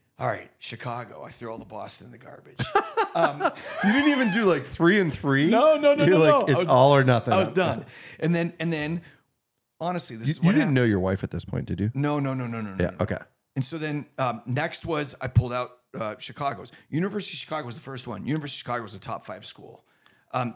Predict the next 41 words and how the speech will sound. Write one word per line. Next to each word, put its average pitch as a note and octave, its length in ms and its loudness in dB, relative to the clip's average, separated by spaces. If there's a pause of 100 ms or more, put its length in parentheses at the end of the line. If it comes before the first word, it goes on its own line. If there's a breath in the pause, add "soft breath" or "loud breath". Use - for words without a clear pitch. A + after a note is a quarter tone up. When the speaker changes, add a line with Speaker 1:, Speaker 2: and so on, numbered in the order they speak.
(100)
Speaker 1:
didn't E3+ 240 -2
know F#3 100 0
how D#3+ 100 0
I C#3 80 -4
did B2 160 -10
in A#2 60 -8
my A#2 80 -8
LSATs, G#2 500 -10
but C3+ 80 -6
I C3 80 -2
felt D3+ 220 -4
like D3+ 160 -6
I, C#3+ 160 -6 (140)
I C#3 40 -8
did B2 220 -4
pretty A2+ 160 -2
well A#2 200 -10
that G#2 200 -16
day. F#2 300 -14 (260 soft breath)
And A#2+ 80 -8
I - 20 -4
felt B2 220 -10
like, C3 220 -8
you F#3 100 -4
know, D3+ 160 -6 (140)
I D3+ 60 -6
mean, E3+ 140 -2
I, D#3 140 -8
I C#3 140 -8
was E3 200 -10 (600)
good A#2+ 140 -6
academically, A#2+ 760 -8
so - 160 -10
I - 40 -6
was C3+ 120 -8
probably - 300 -10
gonna D3+ 160 -4
apply G#2 320 -12
just D#3 180 -16
to - 80 -14
see. A2 380 -12